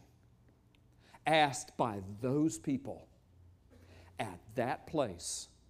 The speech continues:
and at that time in his ministry. Why do you think for three years of ministry, whenever he would drive a demon out and they would say, "Oh, Son of God, Son of David, don't put it," he'd say, "Psh, shut up"?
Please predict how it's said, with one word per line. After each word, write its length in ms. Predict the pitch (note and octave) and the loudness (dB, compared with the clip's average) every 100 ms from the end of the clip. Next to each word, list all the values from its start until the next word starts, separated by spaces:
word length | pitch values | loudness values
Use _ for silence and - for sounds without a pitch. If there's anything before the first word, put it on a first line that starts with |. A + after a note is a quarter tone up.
| - - - - | -20 -20 -20 -12
and 200 | A#2 G#2 A#2+ | -8 -6 -6
at 280 | G2 E2 | -8 -8
that 300 | - A2+ B2 | -6 -4 -4
time 420 | - B2+ A2 F#2 F#2+ | -8 -8 -6 -6 -6
in 60 | |
his 160 | F#2+ F#2 | -6 -6
ministry. 480 | G#2 G2 - F2+ E2 - - | -6 -8 -10 -12 -12 -10 0
Why 180 | D#3+ | 2
do 60 | A#3+ | 4
you 120 | C4+ | 4
think 320 | - G#3+ F#3 | 4 0 -2
for 140 | - C#3 | -2 -4
three 260 | - F#3 | -2 0
years 260 | F#3 F3+ C3+ | 2 2 2
of 80 | C3+ | -2
ministry, 340 | D#3+ D3 C#3 | -2 -2 -2
whenever 280 | B2+ D3+ D#3+ | 0 2 4
he 100 | D3+ | 4
would 120 | D#3 | 2
drive 220 | C3+ D#3 | 4 4
a 60 | B2+ | 2
demon 340 | A#2 D3+ C#3 | 0 -2 0
out 200 | B2 A#2+ | 0 0
and 100 | C#3 | 0
they 60 | D3+ | 0
would 100 | D3 | 0
say, 120 | F#3 | 4
"Oh, 220 | A3+ B3+ | 6 6
Son 220 | G#3+ C4 B3 | 6 2 0
of 80 | |
God, 320 | G3+ B3+ B3 G3 | 2 2 2 0
Son 140 | B3 | -2
of 80 | A#3+ | 2
David, 240 | A#3+ G#3+ | 2 4
don't 180 | A3+ C4 | 2 2
put 140 | B3+ | 2
it," 320 | C4 A#3 B3 F#3+ | 2 0 0 2
he'd 180 | G3+ | 2
say, 160 | G3+ E3 - | 2 0 -2
"Psh, 240 | - - - - - - - - - _ - | -14 -16 -18 -20 -20 -20 -20 -20 -20 _ -20
shut 280 | - - C3 | -14 -4 -2
up"? 240 | A#2+ G#2 | -2 -4